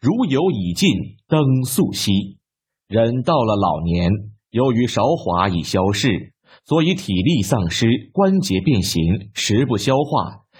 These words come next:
因诸根障蔽而造成眼花、耳聋、言语结结巴巴，意念不清，从前所喜爱的外境食物等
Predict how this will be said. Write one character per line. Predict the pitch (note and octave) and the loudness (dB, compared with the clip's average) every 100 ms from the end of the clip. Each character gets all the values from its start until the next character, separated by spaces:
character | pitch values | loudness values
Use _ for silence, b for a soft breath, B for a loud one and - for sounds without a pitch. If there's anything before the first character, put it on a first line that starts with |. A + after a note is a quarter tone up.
| B B | B B
因 | C3+ C#3 C3+ | 0 2 0
诸 | F#3 F3 | 0 0
根 | F3 D#3+ D3 | 2 0 2
障 | G#3 | 0
蔽 | G#2 G#2+ G2+ F2 - | 0 0 0 0 -2
而 | F2 F2 | -2 0
造 | - A2 | 0 0
成 | F#2+ F#2+ F2+ | 2 0 0
眼 | E2+ F#2+ F2 E2+ | 0 0 2 0
花、 | C3 C3+ C3 - | 2 0 0 -4
耳 | F#2+ F2+ E2 | -2 0 0
聋、 | E2+ E2+ G2+ - B - | 0 0 0 -2 B 0
言 | A#2 F#3 | 2 2
语 | A#2+ G2 | 0 -2
结 | C3 F3 | 0 0
结 | - G2 | 0 -2
巴 | A2+ A2+ | 0 0
巴， | A#2+ B2+ - B B | 0 -2 -4 B B
意 | F#3 D3 | 2 4
念 | B2 F#2+ | 2 0
不 | G#2 | -2
清， | G2+ C#3+ D#3 - B _ | 2 0 0 -6 B _
从 | C#3 D3 | -2 0
前 | C3 A#2+ | 0 0
所 | C3 D#3 | 2 0
喜 | - G2+ | 0 -2
爱 | B2+ C#3+ | 0 2
的 | G2+ | 0
外 | B2+ D#3 G2+ | 2 0 0
境 | G#2 C#3+ F2+ | 0 -2 -2
食 | - B2+ | -2 0
物 | G#3+ F#3+ | 0 0
等 | G2 E2+ | -2 -2